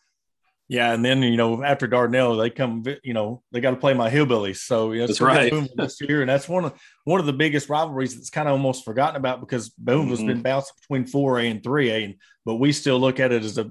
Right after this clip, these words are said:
Speaker 1: a big rivalry. And then I think they either play Clarksville or Charleston, and so it's like they
Speaker 2: Mm-hmm.
Speaker 1: got that big gauntlet. And then the Boonville Paris game. I mean, that was a rivalry
Speaker 2: Yeah.
Speaker 1: back in the eighties, and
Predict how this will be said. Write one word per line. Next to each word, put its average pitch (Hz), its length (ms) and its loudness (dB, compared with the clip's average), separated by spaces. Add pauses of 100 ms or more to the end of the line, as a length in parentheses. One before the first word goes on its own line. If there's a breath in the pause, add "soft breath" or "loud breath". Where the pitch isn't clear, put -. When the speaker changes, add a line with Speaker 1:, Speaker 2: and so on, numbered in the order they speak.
(140)
Speaker 1:
a 131 120 0
big 127 240 0
rivalry. 120 480 0
And 113 80 -6
then 123 100 -4
I 147 140 -4
think 131 200 -6
they 135 140 -2
either 127 160 -4
play 127 200 -2
Clarksville 139 500 -4
or 101 40 -8
Charleston, 135 640 0
and 95 120 -12 (440 soft breath)
so 123 220 2
it's 147 180 0
like 170 220 0
they 127 80 4
Speaker 2:
Mm-hmm. 160 100 -2
Speaker 1:
got 170 140 0
that 156 180 -6
big 147 180 0
gauntlet. 117 340 -2
And 110 120 -2
then 147 140 2
the 135 80 0
Boonville 127 380 -2
Paris 160 380 -6
game. 90 280 -12
I 95 40 -14
mean, 107 140 -6
that 160 100 0
was 139 160 -4
a 104 120 -10 (320 soft breath)
rivalry 135 400 2
Speaker 2:
Yeah. 123 60 -2
Speaker 1:
back 135 200 0
in 120 80 -8
the 113 140 -12
eighties, 143 500 -2
and 117 240 -4